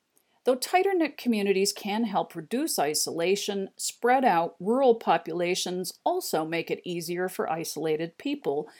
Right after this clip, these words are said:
to lose human contact almost entirely. Making the case that rural areas are more alienating than cities,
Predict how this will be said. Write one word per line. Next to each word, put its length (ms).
to 100
lose 440
human 280
contact 680
almost 460
entirely. 840
Making 340
the 80
case 440
that 180
rural 340
areas 480
are 60
more 260
alienating 640
than 160
cities, 600